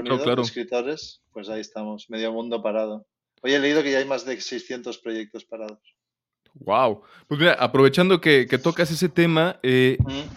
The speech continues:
Speaker 2: sin, sin decir el nombre del proyecto ni las personas involucradas, pero ¿cómo afecta, o sea, o por qué afectó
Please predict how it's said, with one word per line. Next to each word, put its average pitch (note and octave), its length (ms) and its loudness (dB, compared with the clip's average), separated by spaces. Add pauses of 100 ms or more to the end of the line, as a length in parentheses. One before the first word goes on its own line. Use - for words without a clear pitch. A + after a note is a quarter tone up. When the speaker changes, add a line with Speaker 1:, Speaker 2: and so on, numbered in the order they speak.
(880)
Speaker 2:
sin, C#3+ 200 -4
sin A#2+ 160 0
decir A#2+ 260 4
el D3 60 6
nombre C#3+ 220 6
del B2 140 4
proyecto C3 420 2
ni G#2+ 120 2
las F#2+ 180 -4
personas A#2 420 -6
involucradas, B2+ 560 0
pero C3+ 240 2
¿cómo F3 220 2
afecta, F3 420 0
o C#3 40 2
sea, C#3+ 120 4
o B2+ 160 0
por C3 160 0
qué E3 80 -2
afectó D3+ 560 -2